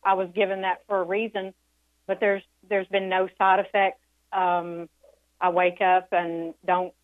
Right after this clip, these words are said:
immediately think about my problems, or, um, it's just, it's, it's been a real problem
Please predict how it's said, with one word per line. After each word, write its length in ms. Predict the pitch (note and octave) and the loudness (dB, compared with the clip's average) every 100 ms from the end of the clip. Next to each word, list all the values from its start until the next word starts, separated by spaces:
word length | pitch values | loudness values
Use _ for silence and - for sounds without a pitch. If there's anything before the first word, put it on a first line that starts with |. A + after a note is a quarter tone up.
| _ _ _ | _ _ _
immediately 540 | F#3+ F#3+ G3 F#3+ F#3 F#3 | -8 -2 -2 -2 -4 -6
think 160 | F#3 | -8
about 320 | F3+ F3 F3 F3+ | -4 -2 -4 -6
my 60 | |
problems, 680 | F3+ F3 F3 F3+ F#3 F3+ F#3 _ | -6 2 2 2 -2 -6 -14 _
or, 380 | D#3+ D#3 D#3+ D#3+ _ _ _ _ _ _ _ - | -12 -8 -8 -10 _ _ _ _ _ _ _ -12
um, 420 | E3+ E3 D#3 D#3 D#3 _ _ | -6 -6 -6 -10 -14 _ _
it's 180 | G#3 G3+ | -8 -6
just, 140 | A3+ G3+ | -6 -4
it's, 160 | - G3 - | -6 -8 -6
it's 220 | G3+ - | -8 0
been 120 | A#3 | 0
a 60 | A3+ | 2
real 200 | A3 F#3+ | 0 -2
problem 580 | - G#3+ F#3+ F#3 E3+ | -2 4 4 4 -2